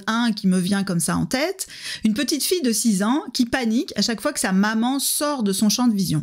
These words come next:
Alors évidemment, ça s'est déclenché à un moment où sa maman a été hospitalisée en urgence.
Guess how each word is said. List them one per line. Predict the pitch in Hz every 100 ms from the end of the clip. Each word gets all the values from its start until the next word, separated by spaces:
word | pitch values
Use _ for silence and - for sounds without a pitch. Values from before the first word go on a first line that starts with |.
| -
Alors | 160
évidemment, | 156 185 180 180 269 370
ça | 254
s'est | 233 202
déclenché | 180 196 196 240
à | 285
un |
moment | 214 190 240 302
où | 233
sa | 190
maman | 180 180 226 269
a | 196
été | 190 240 -
hospitalisée | 214 220 208 202 196 196
en | 180
urgence. | 170 175 233 294 330